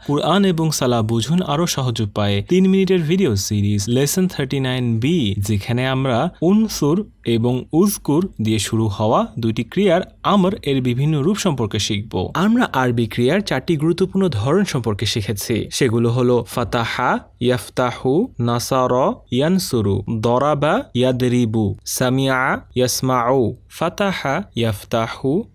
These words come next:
প্রথম প্রকারের ক্রিয়ার আমর কিভাবে তৈরি করতে হয় সেটা আমরা শিখেছি, সেটা হলো ইফতাহ। এবার আমরা দ্বিতীয় প্রকার ক্রিয়ার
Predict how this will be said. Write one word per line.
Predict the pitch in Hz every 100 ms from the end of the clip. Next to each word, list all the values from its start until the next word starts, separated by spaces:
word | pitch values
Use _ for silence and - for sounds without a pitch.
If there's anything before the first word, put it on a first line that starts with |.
| -
প্রথম | 117 131 123
প্রকারের | 123 117 123 117 117 -
ক্রিয়ার | 151 170 175 208
আমর | 123 170 170 -
কিভাবে | - 127 123 120
তৈরি | 113 107 110
করতে | 127 113 131
হয় | 113 165 233
সেটা | - 151 180
আমরা | 185
শিখেছি, | 180 185 - 101 - 101 -
সেটা | - - 226
হলো | 185 151 196 -
ইফতাহ। | 185 180 - 123 110 -
এবার | 160 180 240 -
আমরা | 226 196 170
দ্বিতীয় | 143 123 123 127
প্রকার | - 123 127 120 -
ক্রিয়ার | 165 190 156